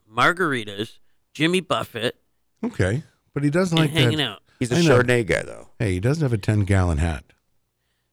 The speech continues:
Speaker 1: Hey, or you could be drinking, what are those things they drink? The, uh, six oh three high, or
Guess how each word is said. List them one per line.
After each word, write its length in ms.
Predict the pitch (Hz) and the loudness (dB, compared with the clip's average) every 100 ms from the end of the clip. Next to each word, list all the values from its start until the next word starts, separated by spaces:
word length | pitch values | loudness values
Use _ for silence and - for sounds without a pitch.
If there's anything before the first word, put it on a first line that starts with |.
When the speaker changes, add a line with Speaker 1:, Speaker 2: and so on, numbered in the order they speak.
| _ | _
Speaker 1:
Hey, 160 | 131 - _ _ _ | -10 -10 _ _ _
or 500 | 131 165 123 120 - _ _ _ _ _ _ _ _ _ _ _ _ _ | 0 2 4 2 -4 _ _ _ _ _ _ _ _ _ _ _ _ _
you 60 | 117 | -14
could 260 | - 147 139 | -2 -2 -2
be 140 | 123 | -6
drinking, 500 | 120 113 - 107 104 | -4 -6 -8 -12 -8
what 120 | 123 | -4
are 20 | 139 | -2
those 220 | 143 - | -2 -4
things 320 | 143 147 131 | -8 -8 -6
they 100 | 139 | -8
drink? 300 | 127 143 107 | -6 -6 -6
The, 160 | 117 107 | -10 -10
uh, 440 | 98 98 98 95 | -10 -12 -10 -12
six 340 | - - - 143 | -6 -6 -4 -4
oh 120 | 131 | -4
three 320 | - 139 139 | -2 -2 -2
high, 460 | 123 127 123 120 120 | 0 -2 -4 -14 -8
or 300 | 120 113 107 | -4 -2 -4